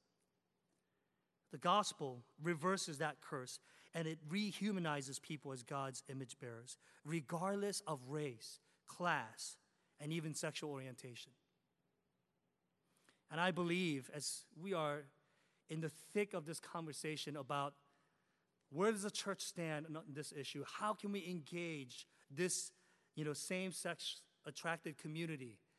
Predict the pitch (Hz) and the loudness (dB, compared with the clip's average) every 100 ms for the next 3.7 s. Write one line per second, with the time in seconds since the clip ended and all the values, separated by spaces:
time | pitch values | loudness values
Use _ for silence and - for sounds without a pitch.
0 | _ - 185 202 - 175 135 117 - _ | _ 0 2 4 4 2 0 -6 -12 _
1 | _ _ _ - 156 160 156 147 143 147 | _ _ _ -8 -4 -2 2 2 2 0
2 | 165 165 175 - 240 262 247 214 185 170 | 0 0 -2 2 4 4 2 2 2 2
3 | 165 165 139 143 - 135 | 2 0 -2 -4 -2 -4